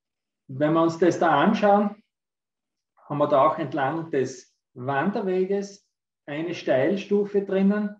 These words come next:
Äh, entlang des Forstweges fahren wir zwar, oder queren wir zwar steile Hänge, äh,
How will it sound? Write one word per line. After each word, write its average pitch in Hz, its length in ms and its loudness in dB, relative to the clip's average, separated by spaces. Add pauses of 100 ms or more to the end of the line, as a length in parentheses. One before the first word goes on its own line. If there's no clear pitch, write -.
(440)
Äh, 151 320 -4
entlang 151 380 -6
des 147 160 -6
Forstweges 170 1080 -2 (220)
fahren 151 360 2
wir 170 140 -4
zwar, 151 580 -4
oder 127 120 -6
queren 147 480 0
wir 170 100 0
zwar 147 240 -6
steile 139 460 -4
Hänge, 185 580 -4 (600)
äh, 147 240 -4